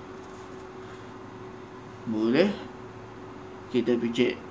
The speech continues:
reset stop. Okey, dia akan pergi normal balik. Dan kita boleh off kan. Okey, so kita biarkan dia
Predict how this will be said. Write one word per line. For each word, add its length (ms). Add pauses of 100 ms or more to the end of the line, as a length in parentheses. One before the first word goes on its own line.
(420)
reset 400
stop. 400 (2750)
Okey, 180 (160)
dia 80
akan 240
pergi 200
normal 320
balik. 280 (640)
Dan 400 (960)
kita 480
boleh 380 (1600)
off 220
kan. 200 (2500)
Okey, 300 (400)
so 240
kita 560
biarkan 420
dia 380